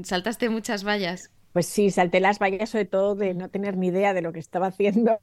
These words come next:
Speaker 2: <laughs> ¿sabes? Y, y meter una pata y luego otra. Em, también salté las vallas del miedo a no tener dinero, a quedarme sin dinero. ¿Sabes? Esas vallas que muchas veces vienen por la mentalidad de nuestras familias, ¿no? Sobre todo cuando vienes de padres inmigrantes, vamos buscando la seguridad económica, para eso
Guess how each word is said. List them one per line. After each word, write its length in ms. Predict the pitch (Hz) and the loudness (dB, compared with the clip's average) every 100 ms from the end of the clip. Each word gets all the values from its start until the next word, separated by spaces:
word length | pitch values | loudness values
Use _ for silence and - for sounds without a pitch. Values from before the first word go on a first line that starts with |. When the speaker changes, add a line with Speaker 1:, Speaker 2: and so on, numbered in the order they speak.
| - | -4
Speaker 2:
<laughs> 200 | 208 196 | -2 -2
¿sabes? 640 | - - 226 - 294 294 262 | -4 -2 -2 0 0 0 0
Y, 200 | 247 403 - 622 539 415 190 | 0 0 -2 -2 -2 -4 0
y 100 | 240 | 2
meter 340 | 220 202 233 | 4 4 4
una 260 | 214 196 - | 4 0 4
pata 340 | 269 277 226 | 4 4 2
y 40 | 220 | 0
luego 260 | 196 180 | -2 0
otra. 400 | 254 262 220 220 - _ - _ _ | 0 0 -4 -4 -8 _ -20 _ _
Em, 500 | - 214 190 175 175 - | -6 -4 -4 -8 -12 -4
también 340 | 180 190 196 | -2 0 0
salté 300 | 208 214 220 | 0 -4 -2
las 200 | 208 180 | -2 -2
vallas 340 | 190 190 214 220 | -2 0 -2 -2
del 200 | 202 190 | -4 -4
miedo 340 | 175 185 220 | -4 -4 -4
a 60 | 202 | -4
no 120 | 175 | -6
tener 260 | - 175 151 | -6 -6 -6
dinero, 680 | 147 143 196 208 170 156 - | -10 -8 -4 -2 -4 -8 -12
a 80 | 170 | -10
quedarme 480 | - 147 165 202 196 | -6 -6 -4 -4 -6
sin 200 | - 151 | -6 -10
dinero. 540 | 139 160 180 165 165 - _ _ _ _ | -10 -8 -6 -6 -8 -14 _ _ _ _
¿Sabes? 320 | - 175 185 - | -8 -6 -6 -2
Esas 200 | 185 190 | -2 2
vallas 400 | 180 180 196 - | 2 2 0 -2
que 160 | - | -6
muchas 260 | 180 165 170 | -6 -4 -6
veces 240 | 175 185 | -4 -4
vienen 240 | 180 175 185 | -2 -4 -4
por 140 | 196 | -6
la 60 | 165 | -6
mentalidad 440 | 160 160 147 151 151 | -8 -8 -8 -4 -4
de 80 | |
nuestras 420 | 175 180 185 175 - | -6 -6 -6 -6 -8
familias, 600 | 151 170 214 196 165 175 | -8 -4 -2 -2 -2 -4
¿no? 140 | 185 | -6
Sobre 180 | 208 170 | -4 -4
todo 160 | 170 170 | -2 -4
cuando 180 | 196 | -2
vienes 240 | 185 175 185 | -2 -4 -6
de 80 | 185 | -4
padres 320 | 175 185 185 | -4 -4 -4
inmigrantes, 560 | 190 170 165 170 196 | -4 -2 -4 -4 -6
vamos 240 | 190 175 196 | -6 -6 -6
buscando 420 | 165 - 190 240 | -8 -6 -4 -4
la 120 | 160 | -6
seguridad 400 | - 165 156 160 | -8 -8 -6 -6
económica, 640 | 147 147 147 202 202 175 160 | -8 -10 -8 -6 -6 -6 -8
para 140 | 147 | -10
eso 380 | 151 196 185 | -8 -6 -6